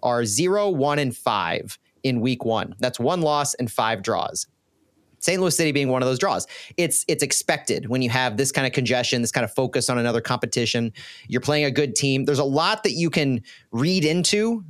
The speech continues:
that and not like about the individual performances. But week one of a thirty-four game regular season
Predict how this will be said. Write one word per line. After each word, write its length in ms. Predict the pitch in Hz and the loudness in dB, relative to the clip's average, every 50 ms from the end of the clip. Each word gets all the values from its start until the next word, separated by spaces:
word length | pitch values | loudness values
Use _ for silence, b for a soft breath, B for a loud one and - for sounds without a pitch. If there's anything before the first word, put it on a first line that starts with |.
| - - | -12 -4
that 320 | 117 135 131 135 135 - | -2 0 0 0 0 0
and 260 | 143 131 131 131 131 | 0 0 2 2 2
not 240 | 127 139 156 - - | 2 2 0 0 0
like 240 | 135 135 143 156 - | 0 0 0 0 0
about 240 | 156 143 143 139 - | 0 0 0 0 0
the 80 | 139 | 0
individual 380 | 135 143 139 143 139 139 139 120 | 0 2 2 0 0 0 -2 -2
performances. 680 | - 127 - - 131 135 147 151 - 170 170 160 156 b b b b b b b | -2 -4 -2 -2 -2 0 0 0 0 0 0 -2 -2 b b b b b b b
But 160 | - 139 - | -4 -2 0
week 280 | 120 156 208 202 - - | 0 0 0 0 0 0
one 340 | 143 156 160 190 214 202 | 0 2 2 2 0 0
of 100 | - 151 | 0 0
a 40 | 143 | 0
thirty-four 440 | 139 160 160 160 156 - 170 170 165 | 2 2 0 0 0 0 0 0 0
game 260 | 135 147 143 151 151 139 | 0 0 0 2 2 2
regular 340 | 139 143 135 156 143 135 | 0 2 0 0 0 0
season 560 | 123 - 143 139 139 131 147 143 147 139 135 | 0 0 0 0 0 0 0 0 0 -2 -4